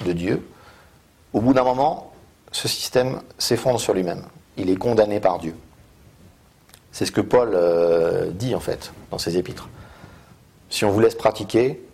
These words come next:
respectez les autorités. Ne faites pas de vagues. Le problème est ailleurs en fait. Et le seul moyen d'échapper à la mort et de parci-, de participer à la, à la nature divine, c'est-à-dire le, le but de la vie de chrétien, que je rappelais dans, dans mon introduction, c'est ça, c'est de l-,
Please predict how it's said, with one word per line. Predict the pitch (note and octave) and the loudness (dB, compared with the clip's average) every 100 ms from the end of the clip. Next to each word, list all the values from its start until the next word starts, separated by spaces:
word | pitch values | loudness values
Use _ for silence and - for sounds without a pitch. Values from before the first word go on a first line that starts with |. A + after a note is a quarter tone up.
| - | -4
respectez | G2 - - - | -2 0 0 2
les | F#2 | 0
autorités. | F2+ F2+ F2+ - - _ - | -2 -4 -4 -8 -16 _ -12
Ne | |
faites | F2 F2+ F2+ | -2 -2 2
pas | F#2 | 0
de | F2 | 2
vagues. | E2+ E2+ G2 - _ _ _ - - - - | 0 0 -6 -16 _ _ _ -20 -20 -14 -4
Le | F2 | -4
problème | - F#2+ G2 | 0 2 2
est | F2 | 2
ailleurs | F2+ F2 F2+ - | 0 -2 -6 -10
en | |
fait. | - - - - - - - - - - - - - - - - - _ _ _ - | -12 -12 -12 -18 -20 -20 -20 -20 -20 -20 -20 -20 -20 -20 -20 -20 -20 _ _ _ 0
Et | G#2+ | 4
le | G#2+ | 4
seul | - F#3+ D#3+ | 4 2 2
moyen | C#3+ B2+ C3 | 2 2 2
d'échapper | A#2+ A2+ A#2+ A#2 A#2 | 2 2 2 4 4
à | G#2+ | 4
la | G2+ | 2
mort | G#2+ A#2+ | 2 2
et | G#2 | 2
de | |
parci-, | - G2 - - - | -2 -4 -8 -12 -10
de | G2 | -4
participer | F#2+ G#2 A#2+ - A#2+ A#2+ A#2+ | 0 0 0 -2 2 2 2
à | - F#2+ | 0 2
la, | F2+ F2+ E2+ E2+ E2+ F#2 | 4 4 2 2 2 0
à | - - | -2 0
la | F#2+ | 2
nature | G#2 - G2 | 2 2 0
divine, | G2 C3 | 2 0
c'est-à-dire | - G#2 F#2+ | 2 2 4
le, | F2 F2+ | 2 2
le | - F2+ | 0 -4
but | G2+ D3 - - - - - | 0 -2 -2 -10 -10 -16 -2
de | F2+ | 2
la | F2+ | 2
vie | F#2 G#2+ | 2 -2
de | F2 | -2
chrétien, | - - - C4 - - - | -2 -4 -4 -8 -14 -14 -4
que | |
je | A2 | -2
rappelais | - E2+ G2+ | 0 0 0
dans, | F2 E2+ | 0 -4
dans | - F2+ | -2 0
mon | E2+ | 0
introduction, | - F2 - D3+ E3 | -2 -4 -4 -4 -2
c'est | C#3 | -2
ça, | C3 B2 | 0 -2
c'est | F#2 | 0
de | F#2 | 0
l-, | F#2 G2 | 0 -2